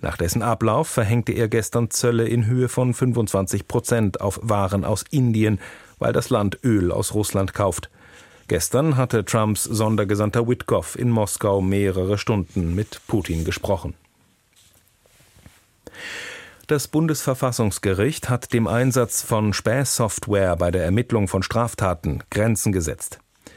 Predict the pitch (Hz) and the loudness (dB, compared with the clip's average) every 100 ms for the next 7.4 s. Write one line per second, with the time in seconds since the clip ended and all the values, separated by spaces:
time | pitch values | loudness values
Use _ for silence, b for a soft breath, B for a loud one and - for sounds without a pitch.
0 | B B B B - 107 131 - 131 127 | B B B B -6 -2 0 2 2 4
1 | 123 - 160 - 127 117 117 120 110 - | 2 2 0 2 2 2 2 2 2 2
2 | 113 139 - - 110 - 107 98 104 107 | 2 0 0 -2 -2 0 0 2 2 4
3 | 113 147 139 113 104 101 107 104 92 101 | 2 2 0 0 2 2 2 2 0 -2
4 | - 113 113 - 107 101 98 101 135 160 | 0 0 -2 -2 2 2 2 2 0 0
5 | 131 131 127 123 123 - 131 113 110 95 | 2 2 0 -2 -2 0 2 2 0 0
6 | 113 104 - 87 80 110 107 110 - 101 | -2 -2 0 -2 0 0 0 -2 -2 -2
7 | - - - | -2 -4 -8